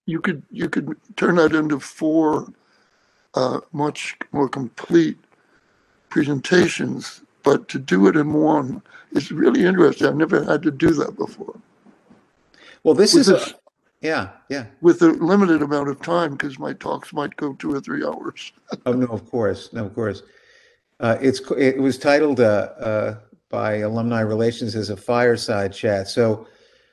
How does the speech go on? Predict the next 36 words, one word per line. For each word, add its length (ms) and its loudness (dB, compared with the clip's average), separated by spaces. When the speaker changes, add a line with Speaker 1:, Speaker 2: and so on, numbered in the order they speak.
Speaker 2:
uh, 260 0
imagine 520 4
us 400 0
in, 340 -4
uh, 340 -4
in, 200 -8
in 220 -2
one 120 0
of 120 0
your 120 0
buildings, 720 0
uh, 160 -4
out 200 -2
in 60 -6
the 100 0
woods, 640 4
and, 320 -6
uh, 220 -4
maybe 320 0
no 180 0
more 260 0
than, 380 -4
than 200 -12
fifty, 440 -4
sixty 420 -4
people. 640 -6
The 80 -10
fireplace 920 2
is 240 -2
on, 460 0
and 360 -6
you 220 4
either 260 6
have 280 2
a, 340 2
a, 220 -6